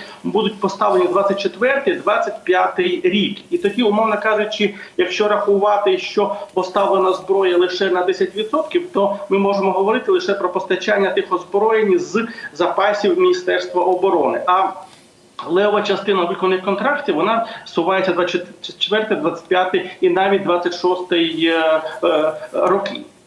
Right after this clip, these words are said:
Тепер та зброя, яка береться з запасів Мін-, Міноборони швидко, як ми пояснюємо. Насправді там теж дивна ситуація, тому що зараз, умовно кажучи,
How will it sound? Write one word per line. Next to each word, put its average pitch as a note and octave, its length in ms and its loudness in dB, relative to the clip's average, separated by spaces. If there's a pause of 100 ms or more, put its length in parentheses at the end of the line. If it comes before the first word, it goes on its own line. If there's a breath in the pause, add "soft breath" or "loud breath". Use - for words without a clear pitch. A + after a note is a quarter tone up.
Тепер C4 520 -2
та A3+ 140 2
зброя, A#3 400 2
яка A3 220 0
береться G#3 400 0
з - 40 -6
запасів G3+ 480 0
Мін-, F#3 220 2
Міноборони G3 540 2
швидко, G#3+ 600 -6 (380)
як D#3+ 260 -2
ми D#3+ 100 2
пояснюємо. C3 720 0 (260 loud breath)
Насправді A#3 540 0
там G#3 280 0 (200)
теж A#3+ 260 0
дивна F#3 480 0
ситуація, F#3+ 520 0
тому F3+ 220 2
що F#3 180 0
зараз, G#3 460 2
умовно G3+ 380 2
кажучи, F3 440 0